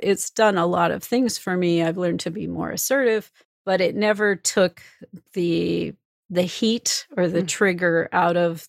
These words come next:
Speaker 1: the emotional crap that I'd shoved down. And so if this guy had the key to emotions, the code, yeah, I'm all in. And so I started on this book, and then the owner of the book came back for it.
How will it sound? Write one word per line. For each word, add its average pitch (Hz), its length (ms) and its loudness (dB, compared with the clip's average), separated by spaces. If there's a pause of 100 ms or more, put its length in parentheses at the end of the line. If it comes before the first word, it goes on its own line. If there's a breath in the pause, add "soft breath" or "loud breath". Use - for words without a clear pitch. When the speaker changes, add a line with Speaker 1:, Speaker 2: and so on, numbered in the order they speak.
(120)
Speaker 1:
the 175 220 0
emotional 165 540 0
crap - 340 -4
that - 180 -8
I'd - 180 -6
shoved - 300 -6
down. - 340 -12 (140)
And 175 240 0
so 170 220 2
if 175 180 2 (160)
this 277 300 2
guy 226 420 2
had 175 840 2 (200)
the 175 80 -2
key 277 300 0
to 196 200 -2
emotions, 240 720 0
the 175 80 -8
code, 294 440 2 (500)
yeah, 233 440 0
I'm 220 300 0
all 202 340 0
in. 190 340 -2 (720 loud breath)
And 180 320 0
so 180 160 0
I 170 120 4
started 240 440 0
on 196 180 0
this 180 180 -2
book, 220 360 0 (640)
and 190 180 2
then 185 140 4
the 180 140 2
owner 208 240 2
of 170 80 2
the 165 80 -2
book 185 200 0
came 175 220 -2
back - 240 0
for 127 240 -6
it. - 160 -4